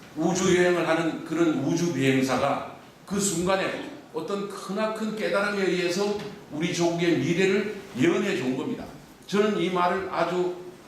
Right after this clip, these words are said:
신봉하다기보다도 이런 시대가 올 거라 이런 생각을 하는데 여러분 다 알다시피 이제 그런 시대가 오지 않았나 이런 생각을 합니다. 왜냐?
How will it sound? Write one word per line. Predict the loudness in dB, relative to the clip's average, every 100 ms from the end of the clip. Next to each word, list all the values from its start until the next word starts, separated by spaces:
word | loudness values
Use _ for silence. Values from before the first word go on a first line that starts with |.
| -16
신봉하다기보다도 | -6 -2 0 2 2 4 2 2 0 0 0 -2 -6 -8
이런 | 0 2 4 2
시대가 | -2 -2 2
올 | 2 2
거라 | 2 2 2 -2 -10 -16 -4
이런 | 0 0
생각을 | 2 2 4 2
하는데 | 0 0 0 0 0 -4 -12 -20 -20 -8 2
여러분 | 4 4
다 | 4 2
알다시피 | 2 -2 -4 -2
이제 | -2 -2
그런 | 0 2 2
시대가 | 0 2 2 4
오지 | 2 4 4
않았나 | 2 2 0
이런 | 0 0
생각을 | 0 -2 -4
합니다. | -4 -4
왜냐? | 0 4 4 2 -4